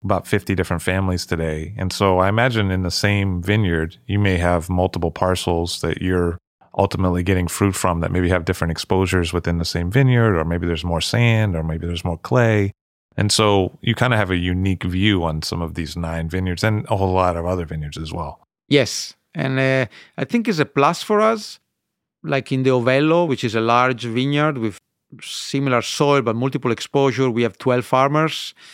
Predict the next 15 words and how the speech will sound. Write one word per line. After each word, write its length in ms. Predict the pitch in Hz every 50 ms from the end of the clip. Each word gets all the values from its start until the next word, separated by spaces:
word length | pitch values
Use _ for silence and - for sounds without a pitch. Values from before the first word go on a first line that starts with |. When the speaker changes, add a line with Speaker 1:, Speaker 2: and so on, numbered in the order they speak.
| - - - _ -
Speaker 2:
And 120 | 135 135
then 100 | 143 147
all 140 | 165 190 208
these 220 | 175 180 156 120
vineyards 440 | 127 151 151 147 131 123 120 110 98
now, 180 | 120 117 107 104
the 100 | 113 117
Asili 360 | 120 117 107 147 160 170 165
is 160 | 147 120 -
southwest 840 | - - 139 131 135 127 - - 139 131 127 117 - - - - - - -
exposed, 580 | 156 127 - - - - 143 131 117 104 98
but 120 | 110 117 120
is 140 | 127 123 131
a 60 | 123
bowl. 460 | 110 113 147 147 131 107 101 104